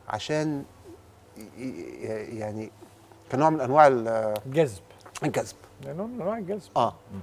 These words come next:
Speaker 1: انما اللي يهمني في الاخر ان المعده تتقص كويس جداً،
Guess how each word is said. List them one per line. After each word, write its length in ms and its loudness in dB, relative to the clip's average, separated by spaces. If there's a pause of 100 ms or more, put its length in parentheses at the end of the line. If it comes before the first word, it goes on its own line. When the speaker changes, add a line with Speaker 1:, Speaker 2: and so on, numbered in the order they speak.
(140)
Speaker 1:
انما 360 4
اللي 260 0
يهمني 360 0
في 80 -8
الاخر 480 0 (560)
ان 120 -2
المعده 340 2
تتقص 400 -6
كويس 280 -4
جداً، 360 -4